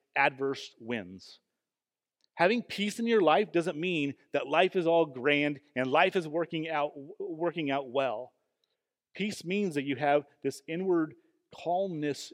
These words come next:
in you despite the storms going around, despite the, the chaos of your life, having this inward, uh, uh, tranquility and, and, uh, this, this message of, "It is well with my soul."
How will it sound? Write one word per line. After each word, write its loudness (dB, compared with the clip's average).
in -2
you -4
despite -4
the -10
storms -10
going -12
around, -20
despite -4
the, 2
the -6
chaos 0
of 2
your -2
life, -2
having 0
this 0
inward, -6
uh, 2
uh, -2
tranquility 2
and, -4
and, -6
uh, -2
this, -4
this -8
message -4
of, 4
"It -2
is -4
well -4
with -2
my -14
soul." -6